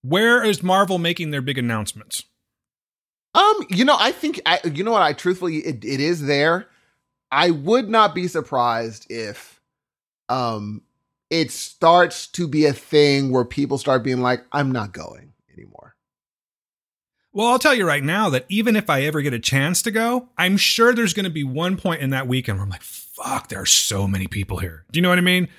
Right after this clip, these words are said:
Speaker 1: Like,
Speaker 2: Yeah.
Speaker 1: but I wanna go. I wanna go for the spectacle of it. I wanna go to see if I
Speaker 2: Exactly.
Speaker 1: can get into these panels. But that said, I think that's what a lot of people are doing. It, it's that important. This is where big news gets dropped.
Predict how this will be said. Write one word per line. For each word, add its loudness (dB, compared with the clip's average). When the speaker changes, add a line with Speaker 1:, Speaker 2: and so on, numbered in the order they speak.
Speaker 1:
Like, 0
Speaker 2:
Yeah. -2
Speaker 1:
but 2
I 2
wanna 2
go. 4
I 2
wanna -2
go -2
for -6
the -4
spectacle -6
of -8
it. -6
I -6
wanna 6
go -2
to -4
see 4
if 4
I 0
Speaker 2:
Exactly. 2
Speaker 1:
can 0
get 2
into 0
these -6
panels. -4
But 0
that 0
said, -2
I 0
think 2
that's 0
what 2
a 0
lot 4
of -6
people 0
are -2
doing. -4
It, -6
it's -2
that 2
important. -4
This 0
is 0
where 0
big 0
news -2
gets -4
dropped. -12